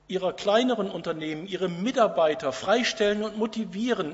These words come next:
um durch Know-how, zum Beispiel beim Bau, bei Architektur, in Finanzen, vor Ort, meistens in Afrika, Hilfe zu leisten. Das war sehr beeindruckend zu hören. Und dann betonte Warren, ohne das dritte Bein des Schemels gehe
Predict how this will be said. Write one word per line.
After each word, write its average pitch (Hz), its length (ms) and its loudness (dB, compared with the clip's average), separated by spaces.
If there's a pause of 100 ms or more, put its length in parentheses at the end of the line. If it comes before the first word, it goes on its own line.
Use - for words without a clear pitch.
(120)
um 208 240 -2
durch 190 260 2
Know-how, 214 540 2
zum 175 160 -10
Beispiel 160 260 -6
beim 151 300 -2
Bau, 180 260 6
bei 156 180 0
Architektur, 165 840 -6
in 156 100 -10
Finanzen, 170 600 -6 (260)
vor 220 260 2
Ort, 180 260 0
meistens 160 360 -4
in 156 160 -10
Afrika, - 360 -10
Hilfe 147 300 -10
zu - 140 -14
leisten. 110 340 -12
Das 139 160 -16
war 143 160 -6 (560)
sehr 156 200 -12
beeindruckend 127 600 -10
zu 117 160 -16
hören. 101 260 -14 (1300)
Und 143 140 -10
dann 180 140 -4
betonte 185 600 -4 (260)
Warren, 180 460 -2 (100)
ohne 180 140 -6
das 147 220 -2
dritte 233 260 -6
Bein 127 300 2
des 131 180 -6
Schemels 139 380 -8
gehe 151 280 -2